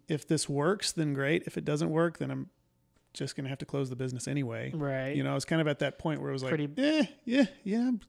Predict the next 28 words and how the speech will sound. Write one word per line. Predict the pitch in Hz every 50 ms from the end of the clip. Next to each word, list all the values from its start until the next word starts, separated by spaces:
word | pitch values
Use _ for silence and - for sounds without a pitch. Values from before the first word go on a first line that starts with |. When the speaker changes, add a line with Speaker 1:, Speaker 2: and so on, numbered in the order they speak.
| - 156 151 -
Speaker 1:
I'm | 156 156 156
scared | - - - - 147 151 160 175 170 151
that | 160 151
I'm | 156 151 147
gonna | 147 143 143
have | 147 139
to | 139
go | 139 143 147
get | 143 139
another | 135 135 139 143 139 135
Speaker 2:
Yeah, | 120 120
Speaker 1:
job, | 131 131 123 113 -
Speaker 2:
that's | 151 135 143
Speaker 1:
but | 160
Speaker 2:
a | 143
Speaker 1:
that's | 151 151
Speaker 2:
big, | 147 147
Speaker 1:
about | 135 135 127 131
it." | 143
Speaker 2:
that's | 175 202 -
a | 196 165
big | 151 139 131 135
risk | 143 151 143 - - -
to | -
take | 123 - - 175 165 147 -
at | 135 -
that | - 123 127 -
point. | - 139 127 123 127 -